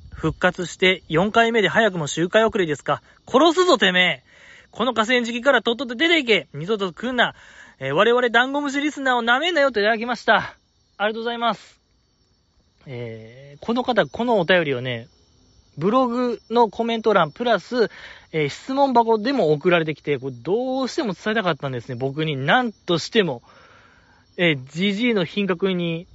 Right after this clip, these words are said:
もう伝えたかったことですよね、この方の。えー、ジジ花ですよね。ジジ花でした、これ。<laughs> とにかく、また怒られたんですよ、このね、僕が。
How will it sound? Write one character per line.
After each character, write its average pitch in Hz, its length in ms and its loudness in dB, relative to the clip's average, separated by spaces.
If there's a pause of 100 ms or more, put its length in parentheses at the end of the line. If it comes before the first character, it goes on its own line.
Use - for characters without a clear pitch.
(140)
も 143 140 -6
う 131 40 -6
伝 175 260 2
え 175 40 0
た 214 80 2
か 196 80 4
っ 175 60 2
た 151 120 -2
こ 147 100 2
と 139 60 2
で 120 120 -2
す - 60 -12
よ 110 100 -10
ね、 117 120 -10
こ 139 120 -8
の 135 100 -4
方 123 240 -4
の。 107 240 -12 (400)
え 120 460 -6 (2250)
ー、 190 360 -8
ジ 143 200 0
ジ 151 100 2
花 160 240 2
で 151 100 0
す 123 120 -10
よ 107 100 -8
ね。 143 360 -4 (300)
ジ 139 300 -4
ジ 147 140 0
花 156 320 4
で 139 80 2
し - 160 -6
た、 127 100 0
こ 117 120 -4
れ。 113 260 -4 (3000)
<laughs> 196 680 2
と 165 100 0
に 226 140 0
か 220 140 4
く、 247 260 0 (580)
ま 208 140 2
た 208 120 2
怒 175 200 0
ら 185 80 6
れ 175 100 4
た 151 140 0
ん 143 60 -6
で 135 80 -6
す - 120 -12
よ、 131 140 -4
こ 139 160 -10
の 123 520 -10
ね、 175 340 -6
僕 127 300 -10
が。 123 340 0